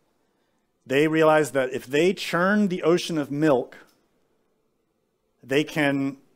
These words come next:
cause it to give forth the benefits that they need in order to regain their power and status. So they take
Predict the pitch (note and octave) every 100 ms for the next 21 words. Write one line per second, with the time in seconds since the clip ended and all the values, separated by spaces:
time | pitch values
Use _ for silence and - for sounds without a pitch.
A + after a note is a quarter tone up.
0 | _ _ _ - E3 E3 - B2+ D3+ C#3+
1 | - C#3 C3+ - _ B2+ A#2+ A#2 A2+ G#2
2 | G#2 C#3+ C#3 C#3+ - A#2 B2+ A#2+ A#2+ A2+
3 | A2 A2 G#2+ A#2+ A2 A2 C3 D3 B2+ A2+
4 | A#2+ A#2 A2+ G2+ F#2+ - G#2 F2+ - _
5 | _ _ _ _ _ _ _ _ _ _
6 | - C3 D3 D#3+ F3+ F#3 F3+